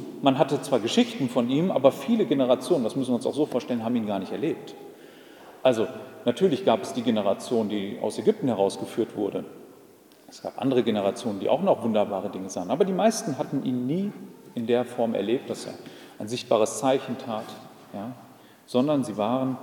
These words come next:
darauf angewiesen, von diesen Geschichten zu hören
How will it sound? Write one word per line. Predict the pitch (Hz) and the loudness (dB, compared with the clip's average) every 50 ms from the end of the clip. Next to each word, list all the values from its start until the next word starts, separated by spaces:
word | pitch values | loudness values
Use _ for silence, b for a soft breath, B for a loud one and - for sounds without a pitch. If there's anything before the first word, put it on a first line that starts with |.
| B B B B B B | B B B B B B
darauf | - - 269 - - | 0 0 0 2 2
angewiesen, | 147 185 196 156 143 123 120 135 151 156 143 156 151 143 - - - - - - - - - - - - _ _ _ _ _ _ _ - | 2 2 2 2 2 0 0 -2 -6 -4 -4 -6 -6 -8 -10 -16 -18 -20 -20 -20 -20 -20 -20 -20 -20 -20 _ _ _ _ _ _ _ -16
von | - 110 | -12 -12
diesen | 95 90 90 98 90 | -12 -10 -10 -8 -8
Geschichten | 98 - - 139 123 - - - - 123 120 120 120 - - - | -8 -6 -4 -4 -6 -6 -8 -4 -2 -2 -2 -2 -4 -8 -14 -16
zu | - - - 101 98 | -10 -6 -6 -2 4
hören | 123 160 180 180 165 165 165 160 - | 8 8 10 10 8 6 4 2 -2